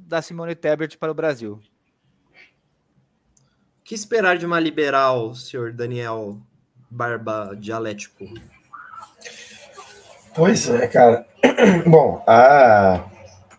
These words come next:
Speaker 3: irrelevância dela enquanto candidata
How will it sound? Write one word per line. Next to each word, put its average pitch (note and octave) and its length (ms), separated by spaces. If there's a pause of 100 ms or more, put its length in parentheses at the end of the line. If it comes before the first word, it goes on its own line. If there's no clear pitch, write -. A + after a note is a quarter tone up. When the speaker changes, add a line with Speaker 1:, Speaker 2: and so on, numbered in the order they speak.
(460)
Speaker 3:
irrelevância A2+ 920
dela F#2+ 280
enquanto F#2 320
candidata F#2+ 640